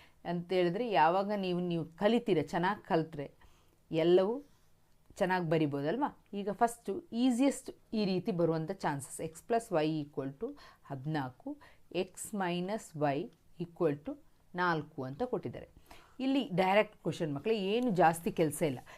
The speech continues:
ಇಲ್ಲೊಂದು ಪ್ಲಸ್ ವೈ, ಇನ್ನೊಂದು ಮೈನಸ್ ವೈ ಇದೆ. ಆಗ ಮೈ-, ಪ್ಲಸ್ ವೈ ಮೈನಸ್ ವೈ ಕ್ಯಾನ್ಸಲ್ ಆಗಿ ಇಲ್ಲಿ ಆ್ಯಡ್ ಮಾ-,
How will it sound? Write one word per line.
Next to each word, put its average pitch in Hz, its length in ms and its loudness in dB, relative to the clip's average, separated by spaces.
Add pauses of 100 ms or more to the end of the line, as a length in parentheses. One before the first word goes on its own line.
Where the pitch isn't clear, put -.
(140)
ಇಲ್ಲೊಂದು 220 300 0
ಪ್ಲಸ್ 220 340 0
ವೈ, 277 200 2
ಇನ್ನೊಂದು 190 300 0
ಮೈನಸ್ 175 420 0
ವೈ 170 140 4
ಇದೆ. 156 120 2
ಆಗ 165 220 2
ಮೈ-, 160 260 0
ಪ್ಲಸ್ 170 340 -2
ವೈ 185 80 -2
ಮೈನಸ್ 156 420 -4
ವೈ 151 100 2
ಕ್ಯಾನ್ಸಲ್ 139 420 -6
ಆಗಿ 190 180 -4
ಇಲ್ಲಿ 180 240 -2
ಆ್ಯಡ್ 160 300 0
ಮಾ-, 156 220 -4